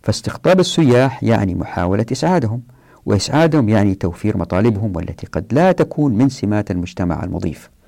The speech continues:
فمثلًا من المجتمعات من تمكن من رفع الفقر، لكن على حساب الأخلاق. فتايلاند مثلًا دفعت مجتمعاتها نحو التصنيع وتمكنت من زيادة دخل الفرد، فهل نجحت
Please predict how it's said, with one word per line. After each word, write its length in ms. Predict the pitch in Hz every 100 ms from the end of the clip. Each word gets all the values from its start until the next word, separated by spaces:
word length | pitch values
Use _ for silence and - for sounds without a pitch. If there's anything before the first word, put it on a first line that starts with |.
| -
فمثلًا 400 | 139 185 - 131
من 260 | 107 123 175
المجتمعات 600 | 147 - 120 123 123 -
من 140 | 107
تمكن 420 | - 92 - 110
من 120 | 101 92
رفع 200 | 87 -
الفقر، 400 | - 185 170 - - _ _ _
لكن 300 | 104 92 -
على 200 | 80 85
حساب 280 | - - 76
الأخلاق. 540 | 123 127 190 135 - - _ -
فتايلاند 580 | 196 - 208 196 131 104
مثلًا 420 | 95 104 120 147 - _ -
دفعت 480 | - 190 143 123 -
مجتمعاتها 760 | 104 - 101 120 170 156 104
نحو 240 | 117 - 113
التصنيع 560 | - 98 - 151 185 190 - _ _ _ -
وتمكنت 760 | 95 175 214 - 143 117 -
من 160 | 101 95
زيادة 340 | 98 87 92
دخل 240 | 104 - 131
الفرد، 400 | - 170 101 - _ _ - -
فهل 360 | - 127 185 151
نجحت 380 | 175 143 120